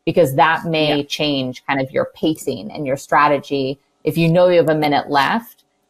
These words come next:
Speaker 1: you're gonna wanna go kind of as fast as possible and, and maybe climb with, like, a little bit more,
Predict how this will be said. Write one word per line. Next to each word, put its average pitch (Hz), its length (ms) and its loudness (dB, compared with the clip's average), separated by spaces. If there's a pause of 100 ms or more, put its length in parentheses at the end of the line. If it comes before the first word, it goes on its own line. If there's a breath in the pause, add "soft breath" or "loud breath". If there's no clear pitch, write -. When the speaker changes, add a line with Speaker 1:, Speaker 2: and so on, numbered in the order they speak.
Speaker 1:
you're 160 160 2
gonna 160 200 2
wanna 147 200 0
go 131 440 0
kind 127 200 -2
of 127 100 -6 (140)
as - 160 2
fast 156 320 2
as 151 180 0
possible 180 640 2
and, 160 240 -2
and 165 260 -6
maybe 175 680 2 (260)
climb 165 300 0
with, 160 140 -2
like, 143 180 -2
a 156 80 2
little 196 440 2
bit 156 260 2
more, 151 600 0